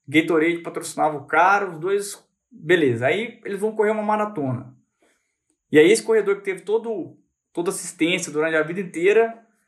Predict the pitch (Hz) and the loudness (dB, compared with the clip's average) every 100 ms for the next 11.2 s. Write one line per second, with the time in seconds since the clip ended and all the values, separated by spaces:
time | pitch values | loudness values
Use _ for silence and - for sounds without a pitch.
0 | _ _ - 131 139 80 135 110 110 - | _ _ -6 0 0 0 -4 -6 -8 -4
1 | 160 185 185 214 190 147 113 - _ _ | 0 2 2 2 4 2 0 -10 _ _
2 | _ _ _ _ 160 160 151 131 202 220 | _ _ _ _ -6 -6 -6 -6 -6 -6
3 | 220 185 180 170 185 - 123 113 - - | -6 -8 -10 -4 -4 -2 -6 -8 -14 -20
4 | _ _ _ _ _ _ _ _ - 131 | _ _ _ _ _ _ _ _ -14 -6
5 | 135 135 135 - 147 165 180 175 165 156 | 0 0 -2 -6 -8 -6 -6 -6 -6 -10
6 | - 131 - 151 175 131 - _ _ _ | -16 -14 -12 -10 -10 -10 -12 _ _ _
7 | _ - - - - _ _ _ _ _ | _ -4 -4 -4 -16 _ _ _ _ _
8 | _ - 226 262 269 170 123 - - - | _ 2 6 6 6 4 2 -2 -16 -2
9 | 135 139 - 220 - - 139 135 - - | 0 0 -2 -14 -16 -6 -4 -4 -6 -14
10 | 135 180 226 160 175 202 202 208 151 120 | 0 2 4 4 2 0 -2 -4 -4 -10
11 | - | -14